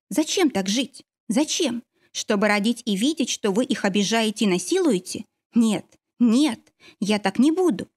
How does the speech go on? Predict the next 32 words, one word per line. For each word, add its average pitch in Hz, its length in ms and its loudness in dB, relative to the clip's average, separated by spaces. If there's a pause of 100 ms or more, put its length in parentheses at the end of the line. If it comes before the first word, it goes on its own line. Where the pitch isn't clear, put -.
не 202 100 0
хочу, 302 560 -2 (260)
не 190 140 2
могу. 320 540 2 (280)
Лучше 214 360 0
убейте 339 460 0
меня 190 200 2
сейчас. - 560 -6 (400)
Плевать, 339 520 -2 (160)
потом 349 420 0
будет 214 240 2
хуже 220 320 -2
в - 40 -6
сто 240 200 -2
раз. - 340 -4 (360)
Пока 202 240 -2
я 214 120 0
не 196 160 2
знаю, 320 340 0
какие 247 380 0
они. 196 380 0 (280)
Не 202 120 2
хочу 196 400 -2
такой 302 300 0
жизни 202 340 0
для 208 160 2
них». - 420 0 (460)
Я 196 180 0
кричала 196 460 -2
громко 196 320 2
и 180 40 2
ужасно. 220 640 -2